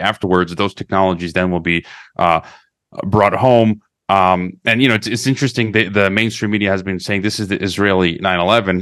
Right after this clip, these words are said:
and I guess they don't realize that a majority of the people, uh, understand the American nine eleven as a false flag operation. And now, um, yeah, and as you just laid out, looking at the evidence, this was a stand down. Th-, this was a f-,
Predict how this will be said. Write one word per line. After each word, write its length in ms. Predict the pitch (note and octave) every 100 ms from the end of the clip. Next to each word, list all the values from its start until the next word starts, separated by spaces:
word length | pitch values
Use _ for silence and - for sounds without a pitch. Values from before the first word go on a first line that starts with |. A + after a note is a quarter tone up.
| F#2
and 100 | F#2+
I 80 | F#2
guess 200 | A#2 G2+
they 100 | A2
don't 180 | G2+ A2
realize 260 | A2 F2+ F2
that 120 | F2+ -
a 100 | F#2+
majority 360 | F#2 F2 G#2 G2+
of 60 | F2+
the 80 | A#2
people, 400 | A2+ F#2+ F2+ - _ _ -
uh, 140 | F2 F2+
understand 440 | F#2 F2+ G2+ G2 F#2
the 60 |
American 380 | F#2 A2 A#2+ G2+
nine 180 | F2+ F2+
eleven 280 | F2 F2 F2
as 100 | D#2+
a 60 |
false 240 | - G2 -
flag 180 | A2 A#2+
operation. 520 | F#2+ F#2 F#2 F#2+ G2+
And 80 | F#2
now, 360 | F#2+ F#2+ G2 F#2+ - _ -
um, 320 | F#2+ F#2 G2 - G#2+ - G#2
yeah, 220 | G2+ G#2+
and 100 | A2+
as 260 | B2+ A#2+ A#2+
you 140 | C3+
just 220 | B2 B2+
laid 160 | C3 A#2
out, 180 | C#3 C3
looking 240 | B2 A#2+
at 100 | A2
the 100 | G#2
evidence, 360 | A#2 D#3 A#2+ A#2
this 240 | A#2+ -
was 280 | G#2 A#2 G#2+
a 60 | G#2
stand 280 | A2 A2
down. 400 | G#2+ G#2+ G#2+ G#2+ - _ -
Th-, 160 | G2+ G2+
this 220 | A#2 A#2
was 260 | C3+ F#3+ C3
a 140 | A2+
f-, 140 | F#2+